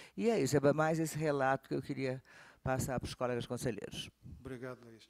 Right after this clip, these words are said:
Speaker 2: Deixa eu fazer um esclarecimento novamente aqui, pra Ana Cristina não ficar zangada comigo. É porque, quando eu abri o ponto de pauta, simultaneamente muitos colegas levantaram a mão, ao mesmo tempo.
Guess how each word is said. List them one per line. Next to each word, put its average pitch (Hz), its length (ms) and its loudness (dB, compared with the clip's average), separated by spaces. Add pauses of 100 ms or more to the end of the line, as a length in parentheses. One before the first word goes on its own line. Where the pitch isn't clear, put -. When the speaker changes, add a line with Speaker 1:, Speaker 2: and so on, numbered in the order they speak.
(140)
Speaker 2:
Deixa - 120 -20
eu - 40 -20
fazer 139 240 -10
um 147 40 -8
esclarecimento 131 680 -10
novamente 127 480 -14
aqui, 131 180 -18
pra 139 140 -16
Ana 139 100 -14
Cristina 131 380 -14
não 131 100 -14
ficar 135 220 -14
zangada 123 420 -14
comigo. 117 380 -16 (480)
É 143 80 -16
porque, - 260 -20 (240)
quando 165 160 -6
eu 170 120 -8 (300)
abri 147 540 -8
o 120 60 -20
ponto 143 280 -8
de - 120 -20
pauta, 156 440 -12 (320)
simultaneamente 165 1000 -12
muitos 170 340 -14
colegas 151 420 -10
levantaram 156 460 -10
a 170 40 -10
mão, 139 120 -12
ao 143 60 -14
mesmo 240 240 -12
tempo. 139 360 -14